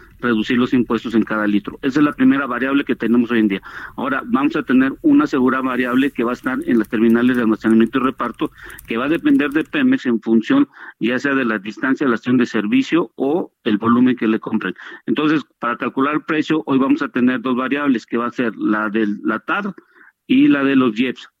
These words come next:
¿Qué le va a afectar al consumidor? Bueno, en, en, en donde no le va a afe-, al consumidor no le va a afectar porque hemos de recordar que hay un precio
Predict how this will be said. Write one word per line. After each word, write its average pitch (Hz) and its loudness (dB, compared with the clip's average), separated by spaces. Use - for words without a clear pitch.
¿Qué 143 0
le 165 2
va 165 0
a 165 -2
afectar 160 -2
al 160 0
consumidor? 135 4
Bueno, 123 0
en, 120 2
en, 127 0
en 127 2
donde 127 2
no 143 4
le 165 2
va 170 0
a 160 -2
afe-, 165 0
al 135 -2
consumidor 143 2
no 160 4
le 160 4
va 156 0
a - -2
afectar 156 -2
porque 139 -2
hemos 143 4
de 135 -2
recordar 127 -2
que - -4
hay 127 4
un 135 4
precio 135 0